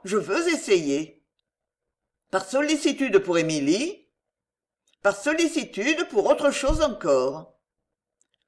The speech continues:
Quoi donc ? » « Si vous ne le devinez pas, je n'oserais vous le dire. » Cette singulière réponse surprit Alban,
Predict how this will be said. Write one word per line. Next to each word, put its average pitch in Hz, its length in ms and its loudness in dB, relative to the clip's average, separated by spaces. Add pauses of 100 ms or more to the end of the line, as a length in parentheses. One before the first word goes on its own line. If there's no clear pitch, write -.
(120)
Quoi - 140 8
donc ? » « 151 340 -2 (840)
Si 320 140 4
vous 302 100 2
ne 233 80 -2
le 180 140 0
devinez 285 400 0
pas, 226 540 0
je 208 120 -2
n'oserais 247 540 2
vous 330 120 -2
le 269 120 -2
dire. » 147 480 0 (1080)
Cette 202 220 -2
singulière 294 640 2
réponse 180 540 -2
surprit 247 480 -4
Alban, 135 560 -2